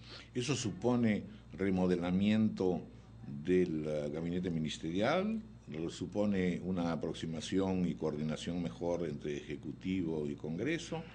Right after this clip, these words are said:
Eh, ¿eso supone en realidad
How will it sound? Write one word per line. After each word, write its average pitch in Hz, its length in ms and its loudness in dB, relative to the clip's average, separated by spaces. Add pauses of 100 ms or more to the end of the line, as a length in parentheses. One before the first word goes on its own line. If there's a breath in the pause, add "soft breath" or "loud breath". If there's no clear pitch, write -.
(560 loud breath)
Eh, 87 520 -2
¿eso 120 260 0
supone 113 460 2
en 85 120 2
realidad 82 640 0